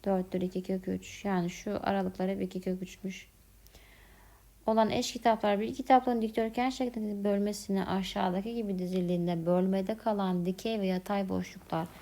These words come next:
aşağıdaki gibi oluyor. Buna göre kitaplık bölmesi boşken açık olan yüzünün alanı kaç santimetre kare olur?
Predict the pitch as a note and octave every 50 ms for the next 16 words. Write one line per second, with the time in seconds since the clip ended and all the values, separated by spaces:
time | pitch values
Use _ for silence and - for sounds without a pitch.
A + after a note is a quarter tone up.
0 | - - - - - - - - A#3+ A#3+ A#3 - - G#3+ G#3 F#3+ F#3+ F#3 F3+ F3+
1 | F3 F3 E3+ E3+ E3+ F3 F3+ F3+ F3+ F3 F#3 - - - - - - - - -
2 | - - - - - - - - - - - - - - - - - - - -
3 | - B3 C4+ C4+ C4 C4 C4 C4 - B3+ - B3 A#3 - C4+ - - A#3+ B3 B3
4 | A#3+ A#3+ A#3 A3+ G3+ F#3+ F#3 G3 G3+ G#3+ G#3+ - - - G#3 F#3+ F#3 F#3 F#3 -
5 | - G3 G3+ G3+ - - - - C4 B3+ B3+ A#3+ A#3 A#3 A3 G#3+ G#3 G3 F#3+ F#3+
6 | F#3+ F#3 F3+ F3+ G3 - - - - - - - - - - - - - - -
7 | - - - - - - - - - A3+ A3 G3+ G3 F#3 F3+ F#3+ F#3 - - G#3+
8 | G3+ G3 - - G3 F#3 F#3 - F#3 F#3+ F#3+ F#3 - F#3 - - F#3+ - F3+ -
9 | - - - - - - - -